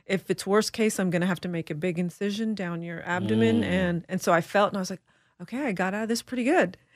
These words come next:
Speaker 1: And then he came in the room and, and he said, "Okay, well," I, and he
Speaker 2: Here's the
Speaker 1: started
Speaker 2: deal.
Speaker 1: telling me what he removed. And I was like, "But there was never anything on my right ovary." And he's like, "No,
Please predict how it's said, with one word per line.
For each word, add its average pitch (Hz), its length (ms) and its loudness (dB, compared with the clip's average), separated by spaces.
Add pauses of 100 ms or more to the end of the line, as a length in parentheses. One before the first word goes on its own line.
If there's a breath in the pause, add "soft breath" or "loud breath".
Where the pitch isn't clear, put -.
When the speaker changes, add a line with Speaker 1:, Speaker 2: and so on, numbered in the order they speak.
(460 loud breath)
Speaker 1:
And 190 180 4
then 196 180 8
he 220 120 0
came 214 260 2
in 196 80 4
the 190 80 2
room 247 320 6
and, 196 220 2
and 180 360 0 (180)
he 175 60 -18
said, 196 160 -2
"Okay, 196 220 0
well," 165 300 2
I, - 120 -6 (400)
and 185 120 0
he 185 60 2
Speaker 2:
Here's 107 80 2
the 226 60 8
Speaker 1:
started 226 160 8
Speaker 2:
deal. 233 80 4
Speaker 1:
telling 220 280 8
me 196 140 4
what 190 180 4
he 196 180 4
removed. 196 440 4
And 180 120 4
I 175 100 4
was 190 160 0
like, 196 160 -4 (320 loud breath)
"But 254 220 4 (800)
there 202 220 0
was 247 160 4
never 262 300 4
anything 254 440 2
on 233 180 -2
my 240 140 -2
right 226 320 -2
ovary." 254 380 -2
And 180 80 -2
he's 185 160 -4
like, 180 160 -6
"No, 214 260 -2